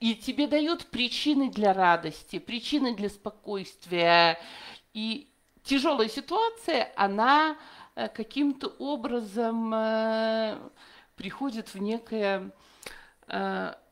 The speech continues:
свер-, потрясающе просто, да, то есть последние несколько месяцев, казалось бы, там сидишь без работы, сидишь без раб-, з-, зарплаты. В любой нормальной ситуации ты бы просто не выдержал. А тут ты благодаришь Всевышнего и говоришь: "Вау,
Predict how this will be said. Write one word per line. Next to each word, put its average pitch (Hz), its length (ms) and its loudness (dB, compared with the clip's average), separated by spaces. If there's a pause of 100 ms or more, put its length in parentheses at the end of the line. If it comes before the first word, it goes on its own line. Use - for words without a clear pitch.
(140)
свер-, 220 320 -8 (180)
потрясающе 262 720 0
просто, 170 400 -12
да, 254 260 0
то 262 160 -8
есть - 160 -10
последние 247 540 4
несколько 226 560 -4
месяцев, 262 480 -4
казалось 190 380 -4
бы, 190 100 -16
там 190 200 -6
сидишь 214 340 -10
без 202 180 -10
работы, 175 420 -6
сидишь 185 320 -14
без 196 240 -14
раб-, 202 240 -12
з-, 165 320 -12
зарплаты. 185 800 2 (280)
В 185 60 -14
любой 226 320 -2
нормальной 233 480 0
ситуации 440 580 -6
ты 247 200 -10
бы 277 340 -4
просто 254 460 -6
не 254 180 -4
выдержал. 170 680 -6 (320)
А - 100 -16
тут - 380 -10
ты 233 240 -6
благодаришь 190 540 -6
Всевышнего 202 420 -10
и 165 40 -16
говоришь: 170 280 -8
"Вау, 160 520 2